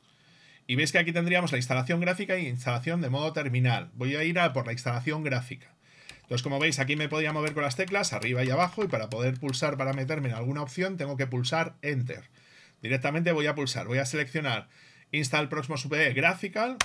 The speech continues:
Enter. Y aquí, como veis, va a arrancar nuestro sistema Linux. Tardará un poquito, evidentemente, en arrancar, pero a partir de aquí, bueno, como veis, aquí está seleccionando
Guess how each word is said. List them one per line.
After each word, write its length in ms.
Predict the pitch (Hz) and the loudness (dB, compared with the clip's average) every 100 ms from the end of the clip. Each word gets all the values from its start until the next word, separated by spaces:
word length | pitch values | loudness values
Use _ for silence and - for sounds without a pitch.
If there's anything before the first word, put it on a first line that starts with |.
| - 143 | -4 -2
Enter. 360 | 143 123 95 - - _ - _ - _ _ | -2 -2 -8 -14 -20 _ -20 _ -20 _ _
Y 60 | 127 | 2
aquí, 200 | 127 165 | 4 2
como 220 | 180 180 | 4 6
veis, 280 | 202 214 147 | 4 4 2
va 80 | |
a 20 | 139 | 2
arrancar 480 | 151 147 170 208 | 2 4 4 4
nuestro 440 | 196 131 151 - 185 | 2 -4 -4 -2 -2
sistema 520 | 143 123 - 160 165 | 0 0 0 2 2
Linux. 300 | 120 95 - | 0 -4 -10
Tardará 340 | 117 98 104 | -10 -8 -4
un 80 | 120 | 0
poquito, 340 | 127 127 147 123 | 0 0 0 -2
evidentemente, 540 | 110 120 123 127 127 | -2 0 2 4 2
en 80 | 135 | 0
arrancar, 560 | 139 165 170 220 254 - _ _ - - _ | 0 0 4 4 4 -4 _ _ -20 -20 _
pero 160 | 147 135 | 2 4
a 60 | |
partir 260 | 131 131 156 | 4 4 2
de 80 | 165 | 2
aquí, 220 | 196 190 | 2 0
bueno, 220 | 139 113 | -2 -4
como 160 | 120 120 | -4 0
veis, 240 | 147 131 | 0 2
aquí 200 | 123 151 | 0 2
está 360 | 131 - 143 113 | 2 2 2 0
seleccionando 920 | - 107 - 127 135 139 131 131 | -4 -6 -2 0 2 2 2 2